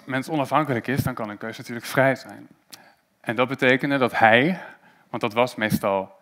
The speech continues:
een hij in hun werk, vrij was om zijn eigen geluk na te jagen. En hij hoefde zich niet te bekommeren om het welzijn van andere mensen.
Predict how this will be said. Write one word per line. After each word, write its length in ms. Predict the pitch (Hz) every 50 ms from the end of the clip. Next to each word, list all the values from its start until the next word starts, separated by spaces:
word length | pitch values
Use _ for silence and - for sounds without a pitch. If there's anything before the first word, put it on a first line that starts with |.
| _ _ _
een 160 | - 123 110
hij 440 | 101 - 107 95 104 113 143 170 - - _ _ _ _
in 280 | _ 143 131 127 127 - _ _ _ _ _ _
hun 200 | _ - 131 123
werk, 420 | 120 120 123 135 151 - - - _ _ _ _ _ _ _ - - _ _ _ _ _ _ _ _ _ _ _ _ _ _ _ _ _ _ _ _ _ _
vrij 320 | _ - - 151 156 170 165
was 440 | 165 170 170 - - - - - _ _ _
om 100 | - 131
zijn 140 | 117 131 131
eigen 360 | 127 143 160 165 156 - 139
geluk 320 | - - 123 120 117 -
na 180 | 104 98 92 92
te 120 | - -
jagen. 360 | 98 90 85 90 98 104 - 107
En 60 | 107
hij 80 | 107
hoefde 200 | 110 120 123 135
zich 160 | 117 117 120 -
niet 120 | 151 151
te 80 | - 143
bekommeren 540 | - 123 - 147 143 143 147 135 147 147 - - - - -
om 100 | - 131
het 100 | 123 107
welzijn 400 | 107 113 117 120 120 - 120 117
van 120 | 107 117 -
andere 260 | 113 104 107 101 101
mensen. 400 | 95 90 90 92 - - -